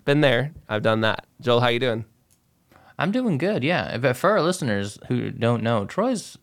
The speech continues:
Speaker 2: a sh-, a tall man. He is, how tall? You're, like,
Speaker 1: <laughs>
Speaker 2: six three or something like that?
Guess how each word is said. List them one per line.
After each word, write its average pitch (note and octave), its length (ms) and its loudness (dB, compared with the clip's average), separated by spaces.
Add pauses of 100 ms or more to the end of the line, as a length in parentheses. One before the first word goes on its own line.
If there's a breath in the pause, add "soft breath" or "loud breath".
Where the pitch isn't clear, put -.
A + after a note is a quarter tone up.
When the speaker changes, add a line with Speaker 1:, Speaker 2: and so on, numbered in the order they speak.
Speaker 2:
a B2 100 2
sh-, - 220 -8
a A#2 100 2
tall F3 260 0
man. A2 420 -2 (220)
He B2 100 0
is, G#2+ 380 -2
how - 180 -6
tall? - 180 -6
You're, D#3+ 140 2
like, C#3+ 160 2
Speaker 1:
<laughs> - 20 2
Speaker 2:
six D#3 200 -2
three A#2 240 -2
or D3+ 100 -2
something E3 360 -6
like E3+ 180 -2
that? F3+ 260 -4